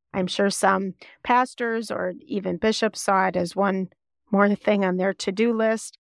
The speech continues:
But as it takes off, it would be nice if we could see, for example, individual bishops or the bishop, the body of bishops at the U S C C B having a little more enthusiasm about the process. There was a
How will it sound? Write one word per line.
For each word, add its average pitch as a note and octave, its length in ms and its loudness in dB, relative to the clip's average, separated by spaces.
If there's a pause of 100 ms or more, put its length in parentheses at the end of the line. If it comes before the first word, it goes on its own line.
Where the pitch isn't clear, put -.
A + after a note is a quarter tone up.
(260)
But B3 120 4
as C#4+ 220 2
it D4+ 140 -6
takes C4+ 280 -4
off, D4+ 280 0
it C4 100 -2
would B3 140 0
be B3 100 -2
nice A#3+ 380 -2
if - 160 -8
we A#3 80 -2
could G#3 260 -2
see, A#3+ 460 0 (100)
for G3+ 120 -4
example, G#3 600 0
individual G#3 640 -2
bishops A#3 580 -4
or G3 300 0
the F#3 120 -6
bishop, F#3 320 -4 (200)
the F#3 80 2
body B3 340 2
of F#3+ 100 -6
bishops F#3 460 -4
at F#3+ 140 -2
the F#3 100 -2
U G3 140 2
S F#3+ 100 0
C G3+ 160 -2
C F#3+ 220 -2
B A3 380 2 (240)
having A3 280 0
a G3+ 80 0
little G3+ 160 0
more F#3+ 240 -2
enthusiasm F#3 880 -2
about F#3 300 -2
the F#3 80 -6
process. G#3 720 -4 (420)
There A3+ 120 4
was A3+ 200 2
a F#3+ 140 2